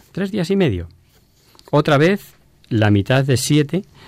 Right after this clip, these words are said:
como dijimos, eh, antes del descanso, y la, y el programa anterior también, ¿no?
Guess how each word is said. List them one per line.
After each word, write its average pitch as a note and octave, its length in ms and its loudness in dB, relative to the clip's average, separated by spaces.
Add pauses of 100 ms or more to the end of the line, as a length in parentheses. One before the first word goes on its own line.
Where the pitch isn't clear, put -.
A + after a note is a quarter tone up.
(240)
como G#2+ 220 2
dijimos, A2+ 560 0
eh, G#2 240 -2
antes G2+ 340 -4
del G2+ 160 -4
descanso, G2 680 -6
y G#2 140 -4
la, G2+ 400 -4
y G2+ 480 -2 (300)
el G2+ 140 -6
programa G#2+ 320 -2
anterior G#2 380 -2
también, F#2 400 -6
¿no? C3 140 -6